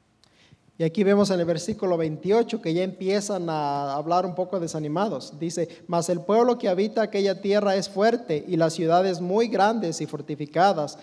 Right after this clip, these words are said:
Y también vimos allí a los hijos de Anac. Amalec habita el Negev y el Eteo, el Jebuseo y el Amorreo habitan en el monte, y el cananeo habita junto al mar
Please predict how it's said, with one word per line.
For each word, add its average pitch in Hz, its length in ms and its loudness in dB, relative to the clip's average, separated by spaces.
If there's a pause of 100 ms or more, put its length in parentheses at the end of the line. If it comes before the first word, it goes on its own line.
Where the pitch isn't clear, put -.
(140)
Y 175 80 -6
también 190 380 2
vimos 226 380 2
allí 208 280 2
a 170 100 4
los 160 220 0
hijos 196 280 0
de 156 100 0
Anac. 170 480 -2 (300)
Amalec 175 800 2
habita 190 420 -2
el 190 100 -2
Negev 196 640 0
y 160 160 -2
el 151 100 0
Eteo, 156 480 2
el 165 140 -4
Jebuseo 160 600 0
y 175 120 2
el 160 80 2
Amorreo 190 520 0 (220)
habitan 208 480 2
en 170 140 -2
el 156 100 0
monte, 170 560 2
y 180 120 0
el 165 120 4
cananeo 170 520 0
habita 185 440 0
junto 160 360 -4
al 139 100 -4
mar 202 380 0